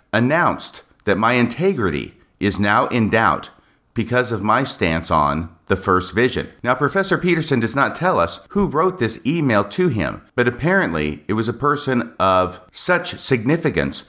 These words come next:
to Daniel C. Peterson that he got on the stick and got this entire blog post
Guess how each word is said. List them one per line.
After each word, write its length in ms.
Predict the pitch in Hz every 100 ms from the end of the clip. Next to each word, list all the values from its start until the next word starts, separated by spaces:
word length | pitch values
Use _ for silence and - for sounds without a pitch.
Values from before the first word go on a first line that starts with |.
| -
to 80 | 110
Daniel 300 | 113 110 104
C. 160 | 113 95
Peterson 580 | 175 170 135 78 65 - - -
that 120 | 95
he 160 | 123 147
got 260 | 110 95
on 200 | 98 131
the 80 | 143
stick 460 | - - 80 80 - -
and 140 | 95
got 280 | 117 131 -
this 220 | 117 110
entire 460 | 101 98 127 131 120
blog 400 | 110 120 135 -
post 460 | 95 71 - -